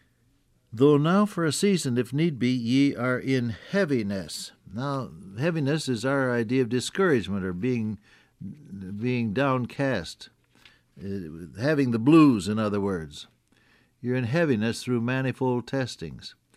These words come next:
The Bible is realistic. God does not expect you to kid yourself and, uh, just say that everything is wonderful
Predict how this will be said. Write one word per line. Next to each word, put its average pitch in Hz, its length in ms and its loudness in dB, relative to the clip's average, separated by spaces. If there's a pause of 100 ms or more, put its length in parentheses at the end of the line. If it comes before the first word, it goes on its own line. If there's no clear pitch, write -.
(360)
The 151 80 -10
Bible 190 340 2
is 139 140 0
realistic. 151 580 2
God 180 220 0
does 160 180 -2
not 156 220 0
expect 139 500 -2
you 113 60 -4
to 113 100 -2
kid 135 320 0
yourself 95 480 -6 (400)
and, 113 380 0
uh, 101 160 -4 (320)
just 110 260 -2
say 135 140 4
that 113 140 0
everything 135 520 2
is 107 140 0
wonderful 127 580 0